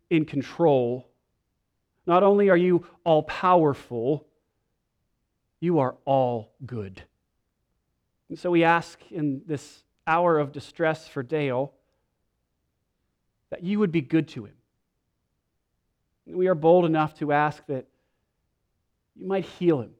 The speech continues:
We know, yes, that you will one day raise him up from the grave.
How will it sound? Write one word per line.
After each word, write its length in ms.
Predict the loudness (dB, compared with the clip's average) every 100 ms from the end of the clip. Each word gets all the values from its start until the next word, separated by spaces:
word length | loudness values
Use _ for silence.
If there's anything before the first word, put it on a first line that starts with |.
| _ _ _ _ _ _ _ _ _ _ _ _ _ _ _ _ _
We 140 | 2 4
know, 260 | 6 6
yes, 380 | 6 4 2 -4
that 120 | -8
you 160 | -2 0
will 140 | 2
one 240 | 4 2 4
day 180 | 2
raise 440 | 4 6 6 4 0
him 200 | 2 4 4
up 220 | 4 2
from 320 | 0 2 2
the 60 | 0
grave. 520 | 0 0 -2 -12